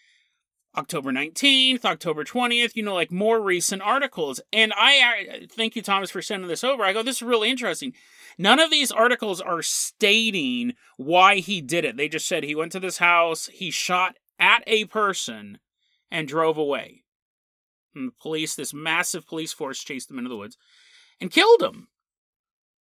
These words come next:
And I had to look for, like, a lot of the articles, they weren't even mentioning the name of the victim at all.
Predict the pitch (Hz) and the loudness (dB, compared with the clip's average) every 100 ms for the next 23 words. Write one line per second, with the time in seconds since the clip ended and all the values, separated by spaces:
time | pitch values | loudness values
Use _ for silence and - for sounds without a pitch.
0 | _ _ _ _ _ 214 233 285 294 311 | _ _ _ _ _ 4 6 6 4 0
1 | - 277 233 247 302 - - - - 247 | 2 0 2 4 4 4 -4 -16 -4 4
2 | 240 214 185 165 175 170 175 214 240 220 | 6 6 4 4 2 4 4 4 4 2
3 | 220 190 156 165 180 180 180 175 160 156 | 0 -2 -4 -2 -4 -4 -6 -6 -6 -6
4 | 175 160 156 143 143 151 165 156 139 135 | -6 -6 -6 -6 -4 -2 -4 -6 -2 -2
5 | 131 127 156 240 226 170 139 160 151 110 | -2 -2 0 2 0 -2 2 2 4 0
6 | 117 | -6